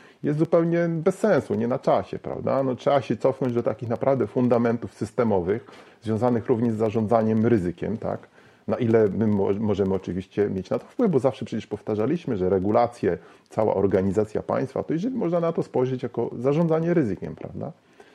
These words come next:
I jeżeli tych ryzyk się nie identyfikuje i udaje się, prawda, że my będziemy tapetowali, a słyszymy, że,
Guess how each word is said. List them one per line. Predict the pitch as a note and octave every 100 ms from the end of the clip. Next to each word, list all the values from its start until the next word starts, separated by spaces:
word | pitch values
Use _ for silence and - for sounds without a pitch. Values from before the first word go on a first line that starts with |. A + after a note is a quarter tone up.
| _ -
I | B2+ B2+
jeżeli | B2+ B2+ C#3 B2
tych | D3+ -
ryzyk | C3+ B2 -
się | A#2
nie | A#2
identyfikuje | A2+ G#2+ G#2+ G#2+ G#2 - B2+ A2
i | G#2
udaje | G#2 A2 G#2+
się, | G2 G#2
prawda, | G2+ G2 G#2
że | G2+
my | A#2+
będziemy | G#2+ G2+ G2+ G#2
tapetowali, | G#2 - G2 G2+ A2 G#2 G2+
a | G2+
słyszymy, | - G2+ - A2 G2+
że, | F#2 F#2+